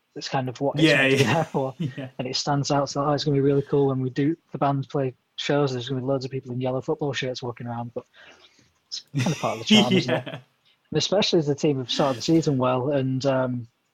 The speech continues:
Speaker 1: if they, you know, could potentially, I mean, it's early, early doors, but they're fourth and unbeaten with a game in hand, so three points off the top, won three, drawn one.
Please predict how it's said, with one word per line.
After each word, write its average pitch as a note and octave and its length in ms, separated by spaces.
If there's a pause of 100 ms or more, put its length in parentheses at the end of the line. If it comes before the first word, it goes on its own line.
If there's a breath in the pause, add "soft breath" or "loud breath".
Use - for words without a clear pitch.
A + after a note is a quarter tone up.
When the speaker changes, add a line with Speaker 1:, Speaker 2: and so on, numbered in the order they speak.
(120)
Speaker 1:
if C3+ 100
they, B2 200 (220)
you A#2+ 120
know, A#2+ 120 (160)
could - 140
potentially, B2+ 440
I C3 60
mean, A#2+ 80
it's B2 140
early, A#2 260 (120)
early A#2+ 180
doors, C3 320
but C3 160
they're A#2 100
fourth B2 460
and A#2+ 260 (600)
unbeaten B2+ 720 (160)
with A#2+ 120
a A#2 40
game B2+ 220
in A#2+ 60
hand, B2+ 260
so C3+ 120
three C#3 200
points B2 260
off A2+ 100
the - 60
top, - 320 (200)
won A#2+ 140
three, B2 240
drawn A#2 300
one. A#2+ 200